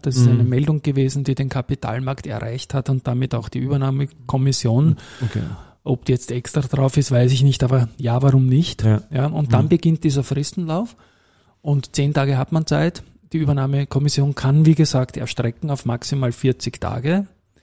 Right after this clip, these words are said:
Speaker 1: Ähm, glaub ich aber nicht in dem Fall. Weil das
Speaker 2: Mhm.
Speaker 1: ist so eine alte Geschichte, die immer neu kommt und damit würdest du den Markt irgendwie auch lähmen, wenn's da zusätzliche Fristen geben würde.
Speaker 2: Aber du musst jetzt
Speaker 1: Ja.
Speaker 2: den Aktionären offensichtlich die Möglichkeit geben, dieses Angebot anzunehmen. Jetzt innerhalb dieser zehn Tage müsste jetzt der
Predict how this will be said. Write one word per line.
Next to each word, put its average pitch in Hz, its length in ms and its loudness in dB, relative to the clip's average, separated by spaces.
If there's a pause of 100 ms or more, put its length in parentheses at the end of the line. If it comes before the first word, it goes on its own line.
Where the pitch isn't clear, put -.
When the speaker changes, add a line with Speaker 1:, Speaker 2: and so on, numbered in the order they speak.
(440)
Speaker 1:
Ähm, 131 500 2
glaub 131 180 0
ich 117 80 -2
aber 117 100 -4
nicht 110 240 -6
in 117 80 -6
dem 113 180 -8
Fall. 120 280 -10 (320)
Weil 123 100 -4
das 104 120 4
Speaker 2:
Mhm. 143 40 4
Speaker 1:
ist 120 120 -2
so 131 100 0
eine 147 200 0
alte 127 300 -6
Geschichte, - 380 -6
die 139 40 -2
immer 139 160 -4
neu 127 280 -4
kommt 139 240 -4
und 139 180 -2
damit 139 260 -4
würdest 135 240 -2
du 143 40 -2
den 139 180 -2
Markt 117 280 -6
irgendwie 135 260 -2
auch - 120 -6
lähmen, 123 420 -2
wenn's 113 200 -6
da - 140 -8
zusätzliche 120 580 -8
Fristen 117 400 -6
geben 117 300 -6
würde. - 160 -4
Speaker 2:
Aber 127 100 6
du 135 100 6
musst 143 260 4
jetzt 156 200 2
Speaker 1:
Ja. 139 100 -6 (360)
Speaker 2:
den 139 120 6
Aktionären 110 760 4
offensichtlich 147 800 0
die 131 120 2
Möglichkeit 127 540 2
geben, 123 220 2
dieses 131 240 0
Angebot 117 400 0
anzunehmen. 95 640 2
Jetzt - 340 -4
innerhalb 120 480 4
dieser 135 240 0
zehn 120 260 2
Tage 110 320 2
müsste 127 380 4
jetzt 131 460 0
der 135 100 -2